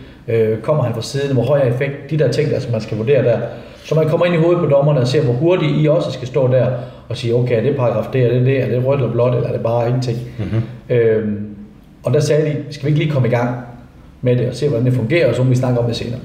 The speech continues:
Speaker 1: Det var den aftale, der var at sige. Det var fair nok. Og så gik der nogle måneder, og det gik fuldstændig, som jeg frygtede. Nemlig, at det var et fint arbejdsredskab for dommerne, men det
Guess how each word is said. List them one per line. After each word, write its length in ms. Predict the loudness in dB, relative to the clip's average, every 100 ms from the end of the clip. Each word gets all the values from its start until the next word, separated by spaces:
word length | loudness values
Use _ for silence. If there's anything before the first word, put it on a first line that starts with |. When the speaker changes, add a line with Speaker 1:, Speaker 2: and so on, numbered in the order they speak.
| -6
Speaker 1:
Det 60 | -2
var 60 |
den 100 | 0
aftale, 320 | 0 -2 -2 -4
der 60 |
var 80 | -4
at 80 | -6
sige. 140 | -6
Det 60 | -2
var 60 | 0
fair 40 | -2
nok. 240 | -4 -6 -8 -10 -16 -20 -10 -2
Og 120 | 0
så 80 | 2
gik 180 | 0
der 60 | 0
nogle 140 | 2
måneder, 260 | 2 2 2
og 60 | 0
det 80 |
gik 140 | 0 -2
fuldstændig, 380 | -2 0 0 0
som 140 | 0
jeg 100 | -2
frygtede. 360 | 0 0 -2 -8 -12 -20 -20 -10 -2
Nemlig, 540 | 0 2 2 0 -2
at 80 | -2
det 100 | 0
var 60 |
et 60 | 0
fint 160 | 0 2
arbejdsredskab 520 | 2 2 0 0 -2
for 80 | 0
dommerne, 340 | 0 0 0
men 100 | -2
det 80 | -2